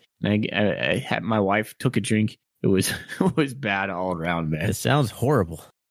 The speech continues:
Speaker 1: I was recommended it by a couple of guys. I think they had it on Nitro, which made it, would make it smoother. But man, it was, you couldn't put it. It was like putting lipstick on a pigment. It was just bad all around. So no.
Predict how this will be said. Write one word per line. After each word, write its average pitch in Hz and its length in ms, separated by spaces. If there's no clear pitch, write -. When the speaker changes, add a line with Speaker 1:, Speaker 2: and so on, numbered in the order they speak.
Speaker 1:
I - 140
was 240 180
recommended 180 720
it 170 180
by 139 140
a 117 100
couple 175 440
of 123 80
guys. 117 520
I 117 120
think 160 240
they 156 160
had 127 200
it 120 100
on 107 200
Nitro, 107 340
which 107 260
made 147 280
it, 147 100
would 117 220
make 135 300
it 104 160
smoother. 139 600
But 120 100
man, 120 340
it 156 220
was, 107 580
you 123 300
couldn't 107 240
put 98 160
it. 104 60
It 135 40
was 139 140
like 101 160
putting 123 280
lipstick 110 380
on 107 140
a 95 60
pigment. 101 380
It 131 60
was 131 200
just 95 260
bad 101 280
all 92 160
around. 87 360
So 101 200
no. 107 360